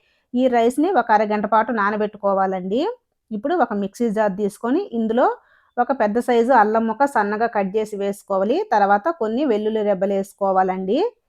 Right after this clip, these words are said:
ఇలా వేసుకున్న తర్వాత వీటిలో కొంచెం వాటర్ యాడ్ చేసి,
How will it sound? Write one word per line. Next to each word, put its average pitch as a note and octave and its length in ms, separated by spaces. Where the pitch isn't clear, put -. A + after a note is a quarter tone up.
ఇలా G#3+ 140
వేసుకున్న G3+ 420
తర్వాత G3+ 460
వీటిలో B3 360
కొంచెం G#3+ 540
వాటర్ G3 360
యాడ్ G3 280
చేసి, G3+ 360